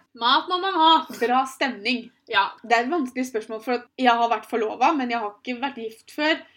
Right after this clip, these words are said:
Speaker 2: Men jeg tror det at uansett hvordan du vrir og vender på det, det viktigste med bryllupsdagen din er at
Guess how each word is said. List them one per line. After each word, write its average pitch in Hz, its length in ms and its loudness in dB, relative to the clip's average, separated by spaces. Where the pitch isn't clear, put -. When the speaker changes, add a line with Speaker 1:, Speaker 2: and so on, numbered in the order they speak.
Speaker 2:
Men 254 280 2
jeg 262 180 2
tror 254 340 -4
det 240 100 0
at 226 200 -4
uansett 233 500 -6
hvordan 220 240 -6
du 240 120 -6
vrir 214 300 -4
og 220 60 -8
vender 220 280 -4
på 208 100 -8
det, 202 120 -8
det 226 120 -4
viktigste - 720 -10
med 220 140 -6
bryllupsdagen 208 640 -4
din 262 180 -4
er 214 240 0
at - 140 -10